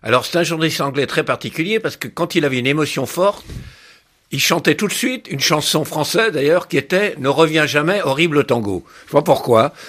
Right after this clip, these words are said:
Donc, vous voyez, il y avait une émotion forte et tout à coup, « Ne reviens jamais, horrible tango ». Et alors, on, on se balade sur la, la, la rue principale. Il y a un Algérien qui vient, un musulman qui vient à notre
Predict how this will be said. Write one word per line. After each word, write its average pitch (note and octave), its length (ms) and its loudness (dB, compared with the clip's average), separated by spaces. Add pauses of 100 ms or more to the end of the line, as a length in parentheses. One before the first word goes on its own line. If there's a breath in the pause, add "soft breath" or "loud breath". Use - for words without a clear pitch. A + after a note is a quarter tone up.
(160 loud breath)
Donc, C3+ 140 0
vous - 60 -10
voyez, F#3 200 4
il D#3+ 60 6
y C#3+ 40 6
avait C3+ 160 4
une D#3 80 2
émotion F3 320 0
forte F#3+ 280 -2
et E3+ 40 -2
tout E3+ 180 -4
à C3+ 100 -2
coup, « C#3+ 160 -10
Ne C3+ 80 0
reviens D#3 360 4
jamais, D3+ 520 0
horrible C3 420 0
tango ». F2 400 -12 (480 loud breath)
Et C#3 160 4
alors, C3 480 4 (100)
on, A2 240 -4
on G#2 120 -8
se - 120 -6
balade A2 520 2
sur G#2+ 160 -4
la, F2 640 -4
la, F#2 200 -10
la G2 140 -8
rue A2+ 140 -4
principale. E3 540 -4 (640 soft breath)
Il A#2+ 60 -4
y - 20 2
a C3 60 4
un D#3 40 2
Algérien E3+ 480 2
qui D3 160 -4
vient, D#3+ 320 0
un G2+ 400 -6
musulman B2 420 0
qui A#2 140 -10
vient D3+ 400 0
à A#2 60 -2
notre A2 300 -4